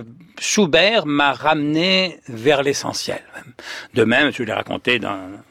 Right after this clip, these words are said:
mon dernier livre, là, mon recueil de propos, que, que Beethoven. Un jour, chez ma mère, j'écoute, euh,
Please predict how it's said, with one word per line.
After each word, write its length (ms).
mon 140
dernier 360
livre, 160
là, 80
mon 100
recueil 340
de 120
propos, 400
que, 120
que 160
Beethoven. 500
Un 60
jour, 200
chez 180
ma 160
mère, 420
j'écoute, 560
euh, 120